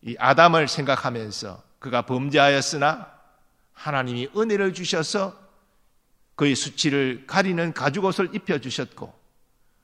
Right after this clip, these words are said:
그리고 그에게 은혜 주셔서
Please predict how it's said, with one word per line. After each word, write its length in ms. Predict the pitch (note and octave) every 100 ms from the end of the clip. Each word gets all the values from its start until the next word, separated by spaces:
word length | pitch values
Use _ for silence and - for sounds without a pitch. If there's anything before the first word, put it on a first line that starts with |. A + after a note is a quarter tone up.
| _
그리고 560 | - C3 A#2+ A#2 A2 - - _ _ _
그에게 300 | C#3 C3 C3
은혜 240 | D#3 E3
주셔서 600 | D3 D#3 F#3+ G3+ G3+ G#3+